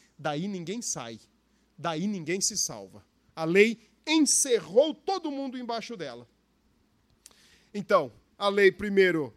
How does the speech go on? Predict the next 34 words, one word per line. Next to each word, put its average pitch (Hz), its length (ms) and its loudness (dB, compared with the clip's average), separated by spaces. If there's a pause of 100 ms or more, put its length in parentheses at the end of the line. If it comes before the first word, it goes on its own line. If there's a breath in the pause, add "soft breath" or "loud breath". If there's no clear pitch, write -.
nos 185 320 -2
mostra 196 520 2
o 185 100 0
nosso 175 320 -2
pecado 247 500 -4
e 220 40 -6
nos 214 200 4
coloca 185 460 2
diante 170 320 -6
de 160 120 -10
Deus 160 280 -6
como 170 220 -10
todos 180 340 2
condenados. 233 880 0 (720 soft breath)
Verso 214 340 2
vinte 214 200 -6
e - 60 -14
quatro, 196 360 -2
Paulo 226 340 2
diz 208 260 2
que 226 80 0
a 208 40 4
lei 208 220 2
serve 196 400 2
de 180 280 -6 (120)
aio, 220 640 0 (360)
palavra 196 400 -4
grega 190 360 -2
aí 190 100 2
é 185 60 0
paidagogo, 196 920 0
serve 208 380 0
de 165 100 -14
professor, 233 880 4